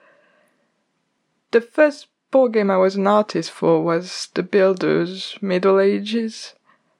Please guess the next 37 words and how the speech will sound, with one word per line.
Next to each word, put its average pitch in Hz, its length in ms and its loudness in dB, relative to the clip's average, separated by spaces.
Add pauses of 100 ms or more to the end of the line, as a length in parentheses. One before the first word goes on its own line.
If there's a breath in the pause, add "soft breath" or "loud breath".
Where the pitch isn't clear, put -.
It's - 160 -8
published 185 500 -2
by 175 140 -2
Bombix 180 600 -4
and 180 260 -6
Asmodee. 202 760 -4 (1200)
The 220 100 0
work 202 320 0
I 185 120 2
am 185 240 0
most 196 320 0
proud 185 220 2
of 151 380 -2
was 156 400 0
for 160 160 -2
the 165 120 -2
board 175 280 0
game 180 240 0
Photosynthesis, 269 1400 -4 (300)
because 226 240 0
of 208 120 -2
the 170 80 -2
positive 214 540 -2
feedback - 600 -2
I've 165 160 -8
got - 220 -4
from - 220 -6
everyone 165 600 -4 (760 loud breath)
and 180 340 2
the 170 120 4
way 175 220 4
it 160 80 -2
looks 160 240 -2
displayed 160 500 -4
on 160 100 -2
a 160 120 -8
table. 175 640 -4